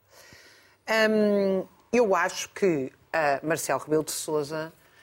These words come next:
está a preparar o terreno para a direita governar quando o governo cair e está a pensar que o governo se vai queimar nesta situação social, isso é, é garantido,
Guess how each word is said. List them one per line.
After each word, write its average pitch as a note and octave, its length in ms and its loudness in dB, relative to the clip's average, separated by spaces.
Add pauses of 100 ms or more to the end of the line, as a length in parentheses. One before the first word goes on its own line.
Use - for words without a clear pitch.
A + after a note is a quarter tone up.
(120)
está - 240 -2
a D#3+ 40 2
preparar E3 500 0
o F3 80 -2
terreno F3 400 -4
para B2+ 360 -2
a - 20 -8
direita C3+ 480 0
governar D3 760 -2 (480)
quando E3+ 200 0
o E3+ 40 -2
governo E3+ 400 0
cair A3+ 560 0 (880)
e A3 140 -4
está - 220 -2
a - 40 -4
pensar C4 480 0
que - 140 -2
o - 20 4
governo D3 300 0
se - 120 -8
vai C#3 140 0
queimar C3+ 380 0
nesta B2+ 320 -8
situação C#3 440 -10
social, - 380 -4
isso A3 220 -4
é, C3 120 0 (280)
é C3+ 160 -2
garantido, D3+ 560 -2